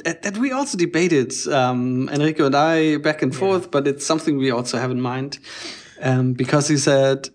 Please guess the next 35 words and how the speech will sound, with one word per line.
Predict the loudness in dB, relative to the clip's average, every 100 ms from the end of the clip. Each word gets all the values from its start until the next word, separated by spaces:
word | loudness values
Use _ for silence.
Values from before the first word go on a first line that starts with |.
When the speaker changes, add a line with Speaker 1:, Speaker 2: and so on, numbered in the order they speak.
| _ -8
Speaker 1:
he | -4
wouldn't | 0 0 2
mind | 2 2 2
also | 0 0 2
hearing | 2 2 2
from | 2 2 2 2
non-high | 2 2 0 0 -2 -2
profile | -4 -6 -4 -4 -4
guests. | -2 -2 -2
So | 0 0
it's | 0
great | 4 4 4
to | 2 2
have, | 2 0
like, | -2 -2
really | 0 0
famous, | -2 -2 -2 2 0 0
cool | 0 0 0
people, | 0 0 0 -2 -2 -8 -10 -12 -2
but | 2 4 4
it | 2
would | 2
also | 4 2 2
be | 2
nice | 2 0
to | 0
have | -2 -2
a | -4
few | -2 -2 -2 -6
more | -2 2
normal | 2 2 0 0
people, | 0 0 0 0 0 -2
<laughs> | 0
I | 0
guess. | 0 -4 0 2 2 -2